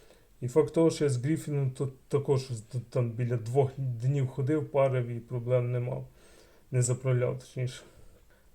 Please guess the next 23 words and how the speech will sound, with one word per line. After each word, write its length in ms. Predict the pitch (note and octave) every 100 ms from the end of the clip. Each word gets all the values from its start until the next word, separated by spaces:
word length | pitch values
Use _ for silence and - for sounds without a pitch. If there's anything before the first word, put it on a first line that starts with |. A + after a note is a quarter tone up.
| _
Його 440 | C3 B2+ C#3+ D3
купив 380 | C3+ - D3 C3+
десь 160 | A#2+ -
три 280 | - C3+ C#3
роки 280 | C3 C3
тому. 480 | B2+ C3+ B2 B2 E3 - C#3
Він 160 | D3
в 40 | C#3+
мене 200 | C3+ C3
просто 320 | C3+ B2+ C#3+
лежав 260 | B2+ C3
на 120 | B2+ B2
поличці, 520 | - C3 B2+ - C3
бо 180 | A#2 B2
я 300 | B2 A#2+ A#2 - _ _ -
не 140 | B2
парив. 460 | - C#3 D#3 E3+ E3 - - _ _ - - - _ - - - _ -
Так. 420 | A2+ A2 - - - - - - _ _ _ _ - - - _ - - -
Лежав 340 | B2 A#2+ A#2+ -
просто 360 | B2 - B2
там, 240 | A2+ A#2+ A#2
припадав 560 | - B2+ C3 B2 A#2+
пилюкою. 500 | - D#3 F#3 F#3 F3